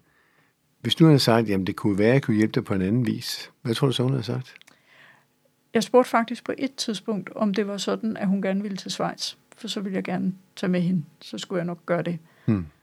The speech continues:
Speaker 2: Og det ønskede hun ikke. Hun, hun ønskede at dø i sit hjem. Øh, og derfor ville hun meget hellere selv gøre, hvad der skulle til under kyndig vejledning, ikke?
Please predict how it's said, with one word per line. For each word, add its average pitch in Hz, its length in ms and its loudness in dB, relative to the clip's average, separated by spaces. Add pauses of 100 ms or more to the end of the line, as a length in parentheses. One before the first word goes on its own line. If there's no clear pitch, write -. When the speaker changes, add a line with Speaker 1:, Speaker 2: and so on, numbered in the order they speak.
(600)
Speaker 2:
Og 202 200 2
det 233 100 2
ønskede 208 320 -2
hun 190 140 2
ikke. 185 180 -4 (120)
Hun, 196 360 0
hun 202 200 2
ønskede 208 320 0
at 190 100 -2
dø 190 100 0
i 165 80 -4
sit 185 180 -4
hjem. 175 240 -2 (580)
Øh, 190 240 -4
og 185 240 -2
derfor 202 320 -2
ville 190 460 -2
hun 202 400 0
meget 185 400 0
hellere 190 580 -2 (800)
selv - 360 -2 (340)
gøre, 196 200 0
hvad 208 140 -2
der 196 120 -2
skulle 190 260 -6
til 208 280 -4 (140)
under 190 260 -2
kyndig 190 360 -2
vejledning, 214 560 -6
ikke? 262 100 -14